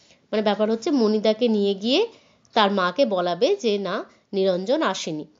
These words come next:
এবং যদি তাকে বোঝানো যায়, "আচ্ছা তুই যা, আমি আসছি," মণি তাকে বলবে। মণি এবার ঘরে ঢুকে নিজের মনেই বলবে, "এ এক আচ্ছা জ্বালা হয়েছে, যা হোক, বুড়ির হাত পা পড়ে গেছে, চোখ নেই, তবু বুড়ি পণ করে বসে আছে, কিছুতেই মরবে না।"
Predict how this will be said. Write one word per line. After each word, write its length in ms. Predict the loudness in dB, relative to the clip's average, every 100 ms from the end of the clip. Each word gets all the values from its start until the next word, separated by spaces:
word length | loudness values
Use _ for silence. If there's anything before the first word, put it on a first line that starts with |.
| _ -4
এবং 280 | -4 -2 -2
যদি 260 | -2 -2
তাকে 320 | -4 -4 -4 -6 -10 4
বোঝানো 400 | 4 6 2 2
যায়, 220 | 0 -6 -12 _ _ _ _ _ -6
"আচ্ছা 240 | -2 -2
তুই 240 | -2 -2 2
যা, 280 | 0 0 -6
আমি 240 | -6 -2 -2
আসছি," 420 | -4 -10 -14 -14 -18 _ _ _ _ _ -6
মণি 260 | -2 -2
তাকে 240 | -2 -2 0
বলবে। 360 | 0 -4 -6 -16 _ _ _
মণি 360 | 0 2 2 2
এবার 200 | 0 -2
ঘরে 280 | -2 0 0
ঢুকে 260 | 0 0
নিজের 320 | -2 2 0
মনেই 280 | 2 0 0
বলবে, 460 | -2 -4 -2 -4 -4 -10 _ _
"এ 40 | -2
এক 200 | 0 0
আচ্ছা 360 | -2 -2 -4
জ্বালা 380 | -4 -4 0 0
হয়েছে, 320 | 2 0 -2
যা 180 | -4 -4 -6
হোক, 100 | -14 _ _ _ _ _ -8
বুড়ির 300 | -2 -2 -2
হাত 280 | -4 -4 -2
পা 100 | -4
পড়ে 280 | 2 4 6
গেছে, 420 | 4 2 0 -2 -4 _ -2
চোখ 300 | 0 0 0
নেই, 300 | 0 0 -2 -4
তবু 200 | -2 0
বুড়ি 240 | 0 0
পণ 320 | 0 0 0 2
করে 200 | 4 4
বসে 300 | 2 0 0
আছে, 200 | 0 -8
কিছুতেই 520 | -6 -2 0 2 0
মরবে 340 | -4 -6 -8
না।" 100 | -10